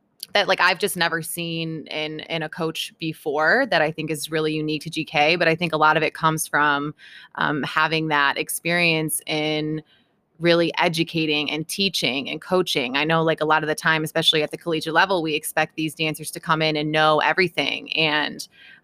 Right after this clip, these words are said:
um, be at a certain level. But she does a really great job of kind of getting everybody on the same page and, and building something from the ground up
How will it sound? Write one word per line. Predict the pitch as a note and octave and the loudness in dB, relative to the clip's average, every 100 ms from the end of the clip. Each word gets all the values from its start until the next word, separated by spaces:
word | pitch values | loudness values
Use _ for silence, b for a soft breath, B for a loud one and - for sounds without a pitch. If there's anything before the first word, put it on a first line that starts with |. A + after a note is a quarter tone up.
| - | 0
um, | D#3 D3+ D3+ C#3+ F2+ - - _ _ _ - - | 4 4 2 0 -6 -12 -16 _ _ _ -10 -2
be | F3 G3 | 4 6
at | F3+ | 6
a | E3 | 2
certain | E3 E3+ D#3 D#3 | 2 0 0 0
level. | D#3+ D#3+ C#3+ B2+ | 0 2 0 0
But | E3 C#3+ C3+ _ _ _ _ _ | 2 2 0 _ _ _ _ _
she | - - - | -6 -4 0
does | F3 E3 | 2 0
a | E3 | 0
really | D#3+ D#3+ | -2 -2
great | D#3+ D#3 D3+ | -2 -2 0
job | - D3+ D3+ D3 | 2 4 4 4
of | - D3+ D3+ D3 C#3+ - - _ _ _ _ _ _ _ _ _ _ - | 0 2 4 2 0 -8 -20 _ _ _ _ _ _ _ _ _ _ -6
kind | F3+ E3 | -2 -2
of | D#3 | 0
getting | E3 E3 | 0 2
everybody | E3 D#3+ D#3+ D#3 | 2 2 0 0
on | D3+ | 0
the | D3+ | -2
same | D#3 D3+ D3+ | -4 -6 -6
page | D#3+ E3+ D#3+ D#3+ - - | -2 0 0 -2 -6 -4
and, | D3+ D3+ C#3+ - | -2 -2 -4 -4
and | D#3+ D#3 | -4 0
building | E3+ E3+ E3 | 2 2 0
something | D#3+ D#3 D3+ | 0 -2 -2
from | D3 D#3 | -2 -2
the | D3 | 0
ground | D3+ C#3 C#3+ | 2 2 4
up | C#3+ D#3+ D3 | 4 4 2